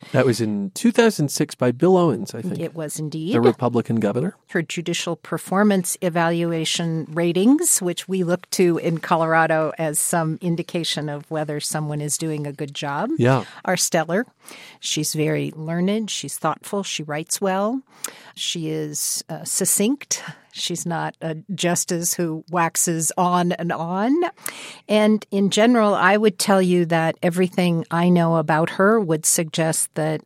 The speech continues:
Speaker 2: uh, she's a superb justice. Um, and from a personal perspective, she's also a really nice person.
Speaker 1: Uh, can you give us an example of a decision that Allison Ide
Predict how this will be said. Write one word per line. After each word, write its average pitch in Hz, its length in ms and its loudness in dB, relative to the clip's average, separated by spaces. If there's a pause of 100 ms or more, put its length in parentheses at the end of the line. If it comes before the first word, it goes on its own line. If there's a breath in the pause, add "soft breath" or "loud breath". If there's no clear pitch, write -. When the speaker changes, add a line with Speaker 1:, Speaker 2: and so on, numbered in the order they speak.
Speaker 2:
uh, 160 200 -8
she's 165 520 -2 (540 loud breath)
a 180 60 0
superb 208 480 2
justice. - 760 -2
Um, 156 380 -4 (140)
and 175 340 2
from 165 380 -2
a - 40 -12
personal 247 460 0
perspective, 180 720 -2
she's - 260 -4
also 170 500 0 (360 loud breath)
a 175 80 -2
really 190 240 2
nice 175 260 0
person. 156 460 -4 (680 loud breath)
Speaker 1:
Uh, 175 160 -10
can 220 140 4
you 302 100 8
give 302 140 0
us 277 160 0
an 240 80 4
example 131 680 4
of 139 120 2
a 165 60 4
decision 160 640 2
that 107 140 -4
Allison 123 520 4
Ide 107 440 0